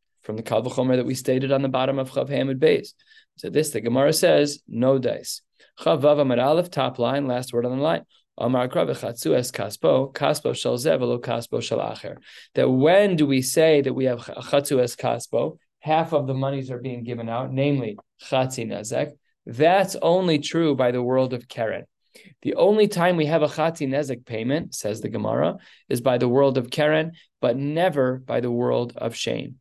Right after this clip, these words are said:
By the world of Shein, it's either, as we have it in our chart, Pater Birshus Harabim, or Chayav Nezek Shalem Birshus Hanizak. But there is no reality of, of, uh,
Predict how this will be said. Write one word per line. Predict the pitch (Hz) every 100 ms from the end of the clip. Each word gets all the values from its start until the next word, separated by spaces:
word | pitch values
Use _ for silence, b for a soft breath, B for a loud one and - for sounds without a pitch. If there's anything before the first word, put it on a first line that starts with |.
| _ _
By | - 104
the | 120
world | 135 160
of | 165
Shein, | - 196 170 147
it's | 143 -
either, | 202 156 120 110 -
as | 120 117
we | 127
have | 139 135
it | 139
in |
our | 139 139
chart, | - 160 - - _ _ -
Pater | 143 143 135
Birshus | 123 120 127
Harabim, | 110 104 76 - -
or | -
Chayav | 135 156 156
Nezek | 160 165 175 175
Shalem | 202 180 156
Birshus | 143 143 165
Hanizak. | 156 165 180 180 - - b b _
But | 143 143
there | 156
is | 180
no | 175 190
reality | 190 185 180 147 117 113
of, | - 123 -
of, | 113 120 117 117 123
uh, | - 117 113